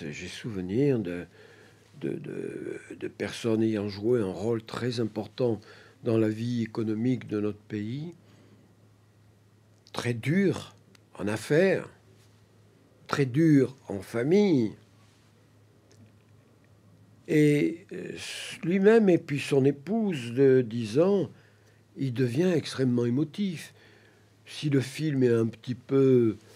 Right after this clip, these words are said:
émotionnant, il se met à pleurer. Cette labilité émotionnelle est une caractéristique fréquente chez le patient parkinsonien. Donc on n'est pas simplement dans le moteur,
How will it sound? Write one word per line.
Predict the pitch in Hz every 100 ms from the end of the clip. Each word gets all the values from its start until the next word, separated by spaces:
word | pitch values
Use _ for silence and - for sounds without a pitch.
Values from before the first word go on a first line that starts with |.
| - _ _ _ _ _ _
émotionnant, | 123 123 117 - 135 147 185
il | 156
se | 127
met | 120 120
à | 104
pleurer. | - 151 143 151 107 - _ _ _ _ _ _ _ _ _ - _ _ _
Cette | - 151 - 131
labilité | 127 143 190 180 196 175 151 - 156
émotionnelle | 139 120 98 120 110 135 175 175 107 92 - _ _ _ _ _
est | - 139 143
une | 131 117
caractéristique | - 139 139 - 117 113 - - 147 -
fréquente | - 135 131 127 107
chez | - 143
le | 127
patient | - 117 - 131 117 _ _ _
parkinsonien. | 113 - 113 107 113 107 101 101 _ _ _ _ _
Donc | 156 131
on | 147
n'est | 151
pas | 160
simplement | 143 139 123 135 131
dans | 113
le | 117
moteur, | 110 139 - 156 175 185 -